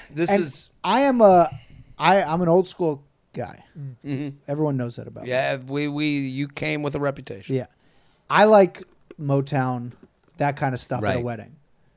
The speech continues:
Speaker 2: I don't, I'm not in for, like, the Keshas.
Speaker 1: Well, this is the, the issue with this email.
Speaker 2: Yeah.
Speaker 1: And there have been a listener since twenty fourteen. I'm responsible for their engagement, as they wrote.
Speaker 2: That's a big
Speaker 1: I, I,
Speaker 2: weight
Speaker 1: and
Speaker 2: on your shoulders.
Speaker 1: it's a lot of weight, and I wanna speak directly to them.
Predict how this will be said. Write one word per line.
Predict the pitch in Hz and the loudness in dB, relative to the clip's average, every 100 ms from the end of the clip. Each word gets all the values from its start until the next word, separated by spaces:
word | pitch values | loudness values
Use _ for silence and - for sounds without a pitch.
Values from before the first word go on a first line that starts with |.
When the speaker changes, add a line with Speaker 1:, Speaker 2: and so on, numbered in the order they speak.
| _ _ | _ _
Speaker 2:
I | 147 180 196 | 2 4 8
don't, | 208 190 | 6 6
I'm | 180 | 2
not | 190 | 2
in | 196 190 | 4 2
for, | 160 170 | -2 -2
like, | 151 143 | 0 -2
the | 135 | -6
Keshas. | - 123 - 92 - - - - - - _ - | -6 -6 -8 -18 -20 -20 -20 -20 -20 -20 _ -6
Speaker 1:
Well, | 131 | -4
this | 127 143 | -2 -2
is | 151 135 107 107 | -4 -6 -8 -12
the, | 113 101 95 87 92 - | -8 -8 -8 -12 -18 -10
the | 107 | -6
issue | 101 - 98 | -4 -6 -8
with | 90 | -12
this | - 87 | -12 -14
email. | 78 80 - - - | -14 -18 -20 -20 -10
Speaker 2:
Yeah. | 131 123 | -8 -6
Speaker 1:
And | 113 104 101 | -6 -6 -6
there | 110 | -8
have | 104 | -6
been | 107 | -10
a | 104 | -4
listener | 120 120 120 113 | -4 -4 -6 -8
since | - 87 - | -8 -10 -12
twenty | 107 98 | -10 -12
fourteen. | - 92 - 127 120 110 | -12 -14 -10 -8 -8 -8
I'm | 92 | -12
responsible | 90 - 104 104 104 104 104 | -12 -12 -10 -10 -10 -12 -14
for | - | -14
their | 98 90 87 | -16 -14 -14
engagement, | 92 101 110 110 110 | -12 -8 -8 -10 -12
as | 92 | -12
they | 104 | -12
wrote. | 104 110 110 - - - - _ _ | -10 -10 -10 -14 -20 -20 -20 _ _
Speaker 2:
That's | 131 | -10
a | |
big | 143 208 185 | -8 -8 -2
Speaker 1:
I, | 113 127 | -2 -2
I, | 110 117 | -2 2
Speaker 2:
weight | 156 | 4
Speaker 1:
and | 160 | 2
Speaker 2:
on | 135 | 0
your | 131 | -2
shoulders. | 123 139 135 | -4 -6 -6
Speaker 1:
it's | 131 | -4
a | 139 | 2
lot | 147 156 | 4 6
of | |
weight, | 151 151 147 147 | 6 4 4 0
and | 131 131 - | -4 -4 -2
I | 127 | -2
wanna | 131 131 | 0 -4
speak | - - 127 | -6 -6 -8
directly | - 120 117 - 110 | -4 -2 -2 -4 -10
to | - 117 | -8 -8
them. | 90 - | -8 -14